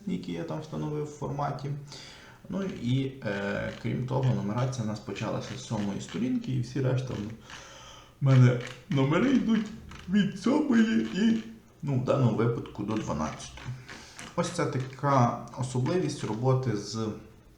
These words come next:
нумерацією сторінок. Е, точно так само, якщо нам, наприклад, не влаштовує нумерація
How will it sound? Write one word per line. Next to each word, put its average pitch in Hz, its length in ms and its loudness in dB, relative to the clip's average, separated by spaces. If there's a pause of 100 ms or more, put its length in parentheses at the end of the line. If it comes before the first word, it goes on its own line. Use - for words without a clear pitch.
(560)
нумерацією 123 580 2
сторінок. - 500 -8 (1200)
Е, 123 160 6
точно 180 300 -2
так 147 160 -4
само, 147 260 0
якщо 131 300 2
нам, 120 320 4 (100)
наприклад, 113 560 -2
не 120 80 4
влаштовує 196 800 0 (680)
нумерація 147 720 2